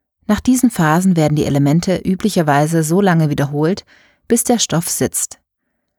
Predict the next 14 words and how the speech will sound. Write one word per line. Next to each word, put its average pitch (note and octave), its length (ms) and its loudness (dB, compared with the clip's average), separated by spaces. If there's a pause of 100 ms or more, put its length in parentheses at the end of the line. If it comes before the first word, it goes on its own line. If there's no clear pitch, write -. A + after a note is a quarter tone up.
(1200)
Kurz - 280 0
vor C#3+ 180 -2
der F3 80 0
Prüfung A3 580 0 (280)
steht F3+ 320 0
dann G#3 140 4
die A#3 100 0
finale D#3+ 420 2
Prüfungsvorbereitung C#3 1040 -4
an. C3 260 -6 (1600)
Hierbei A#3+ 480 2
werden D#3 200 0
Hilfsmaterialien D3 1000 0
zusammengestellt, F3+ 880 0